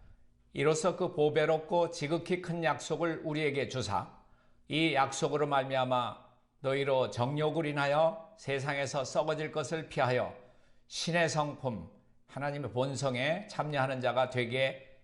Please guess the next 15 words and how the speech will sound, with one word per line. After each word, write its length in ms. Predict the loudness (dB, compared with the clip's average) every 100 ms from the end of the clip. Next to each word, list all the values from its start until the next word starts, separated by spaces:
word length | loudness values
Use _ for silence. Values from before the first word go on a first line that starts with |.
| -16
하려 360 | -8 -2 -2 -2
하셨으니." 800 | -4 -4 -4 -4 -4 -8 -12 -20 _ _ _ _ _ _ _ _ _ _ _ _ _ _ _ -20 -20 -20 -20 -20 -20
참으로 380 | -8 -2 2 4
놀라운 760 | 4 4 4 4 4 0 -4 -10 -20 -16 -8
주제입니다. 680 | -2 2 2 2 -2 -6 -12 -20 _ _ _ -20 -20 -20 _ _ _ -20 _ -20 _ -20 -18 0
죄된 400 | 2 4 2 4
인간이 720 | 2 4 4 4 2 -2 -4 -18 -20 _ -20 -20 -12
하나님의 640 | -2 0 0 2 2 2 2
본성에 560 | 0 0 0 2 0
참여할 420 | -2 -4 -2 -2
수 140 | -2 -2
있는 400 | -2 -2 -4 -6
특권이 500 | -10 0 2 2 -2
있다고 300 | 0 0 2
하는 320 | 2 0 -2